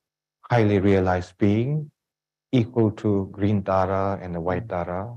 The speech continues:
that sort of a level of realization being. That's number one. Number two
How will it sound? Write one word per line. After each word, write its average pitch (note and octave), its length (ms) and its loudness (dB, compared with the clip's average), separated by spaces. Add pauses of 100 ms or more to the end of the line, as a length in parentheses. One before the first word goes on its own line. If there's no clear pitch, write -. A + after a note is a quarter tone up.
(140)
that F#2 180 -2
sort F2+ 260 -6
of E2 140 -8
a F2 60 -4
level E2+ 340 -2
of E2+ 160 -10
realization E2+ 760 -4
being. F#2+ 320 -10 (1160)
That's - 180 -10
number F#2+ 240 0
one. G2 300 2 (880)
Number B2 220 4
two B2+ 520 2